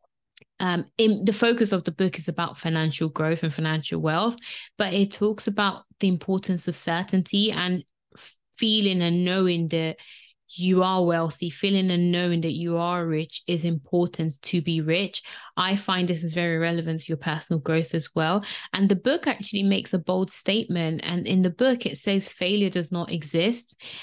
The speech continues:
And I kinda get what he means, especially he's like, "If you're certain of what you're going to do, then failure does not exist." Because when you think about it,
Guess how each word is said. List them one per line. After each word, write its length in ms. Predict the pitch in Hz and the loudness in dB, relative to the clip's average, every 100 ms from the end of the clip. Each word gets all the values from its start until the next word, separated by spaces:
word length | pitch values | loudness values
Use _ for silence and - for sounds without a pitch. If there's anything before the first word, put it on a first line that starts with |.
| - - | -12 -4
And 100 | 226 | 0
I 100 | 240 | 2
kinda 280 | 269 294 294 | 2 4 4
get 140 | 269 | 6
what 120 | 247 | 6
he 140 | 240 226 | 6 6
means, 260 | 214 208 | 4 4
especially 460 | 196 202 247 247 240 | 2 0 -4 0 0
he's 200 | 214 208 | 0 -2
like, 140 | 208 | -2
"If 140 | 214 208 | -2 0
you're 160 | 247 | 0
certain 640 | 240 - 220 214 208 185 | 0 -4 -4 -4 -4 -4
of 100 | 175 | -2
what 160 | 170 - | -2 0
you're 140 | 170 | 0
going 180 | 170 170 | 0 -2
to 180 | 160 170 | -2 -2
do, 200 | 190 185 | 2 2
then 160 | 165 160 | 2 0
failure 420 | - 185 185 170 | 0 0 0 -2
does 180 | 165 160 | -2 -2
not 140 | 160 | -2
exist." 380 | 170 - 180 - | -4 -2 -2 0
Because 180 | 190 190 | 0 2
when 100 | 202 | 4
you 200 | 262 247 | 2 2
think 220 | 330 233 | 0 0
about 300 | 190 156 160 | -2 0 0
it, 240 | 185 196 | 0 -2